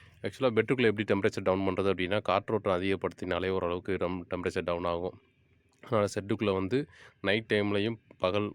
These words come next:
காலைல வெள்ளனாவும் நைட்டும் வந்து கொஞ்சம் ஏரியேஷன் வந்து உள்ள கொடுத்தீங்க அப்படின்னா,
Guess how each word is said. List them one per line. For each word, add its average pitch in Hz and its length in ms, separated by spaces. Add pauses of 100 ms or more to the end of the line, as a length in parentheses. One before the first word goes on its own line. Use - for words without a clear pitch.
(100)
காலைல 95 180
வெள்ளனாவும் 101 580
நைட்டும் 98 340
வந்து 95 200
கொஞ்சம் 95 280
ஏரியேஷன் 95 500
வந்து 92 160
உள்ள 92 220
கொடுத்தீங்க 92 240
அப்படின்னா, 95 460